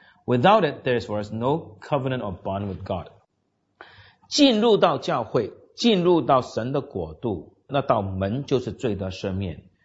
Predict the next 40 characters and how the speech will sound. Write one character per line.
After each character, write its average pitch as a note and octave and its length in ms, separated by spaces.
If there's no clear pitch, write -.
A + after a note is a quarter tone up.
人 E3 280
的 C4 100
罪 F#3+ 320
不 G3 180
得 F#3+ 160
赦 D#3 240
免， G2+ 320
就 A#2 520
不 B2 180
是 D3 260
与 G2 220
神 G2 380
立 A2+ 240
约 A2 160
的 F#2 320
约 A2 200
民。 F2 400
For G#2+ 120
thus A#2 260
he G2 120
speaks F#2 400
to G2+ 100
the E2+ 80
prophet。 F#2 480
又 G#2 100
引 E2+ 200
用 F#2+ 260
何 - 240
西 B2+ 180
阿 - 160
书 - 280
说： G2+ 200
有 F2 140
一 A2 100
天 A#2 300
呢， G#2 200
啊， F2 120
神 G#2 320
要 C#3 200
跟 A2+ 480